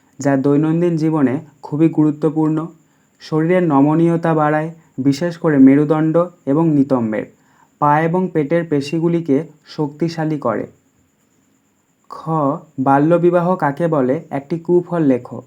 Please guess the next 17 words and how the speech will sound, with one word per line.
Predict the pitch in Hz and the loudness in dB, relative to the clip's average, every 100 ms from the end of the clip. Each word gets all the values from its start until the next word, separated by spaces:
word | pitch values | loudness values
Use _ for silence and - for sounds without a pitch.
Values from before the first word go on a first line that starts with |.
| _ _ _ - | _ _ _ -6
উত্তর, | 165 170 165 135 151 - _ - | -2 -2 0 -2 -2 -10 _ -8
বাল্যবিবাহ | 135 139 147 170 175 180 185 | 0 2 2 2 2 2 0
বলতে | 165 175 170 131 165 - - | 2 -2 0 -2 -4 -8 -6
আঠেরো | 123 131 - 180 | -4 -4 -4 -2
বছরের | 165 147 151 165 170 | 0 -2 -2 -4 -2
কম | 156 147 160 | -2 -2 0
বয়সী | 165 160 160 131 151 - | 2 0 -2 0 0 -2
একটি | 135 135 - | -6 -6 -6
শিশু | 135 156 147 - 135 139 - - | -6 -6 -8 -2 -4 -4 -12 -6
এবং | 139 143 135 | -2 0 0
একজন | 131 135 143 151 | -2 -4 -4 -4
প্রাপ্তবয়স্ক | 139 135 - 165 165 160 160 - 131 156 - _ - | 0 -2 0 -2 0 -2 -4 -6 -6 -6 -8 _ -4
বা | 143 | -4
অন্য | 147 156 170 | -2 -2 0
একটি | 170 170 185 | -2 -4 -10
শিশুর | 165 156 175 170 | -10 -10 -6 -2
মধ্যে | 165 151 - | -2 -4 -4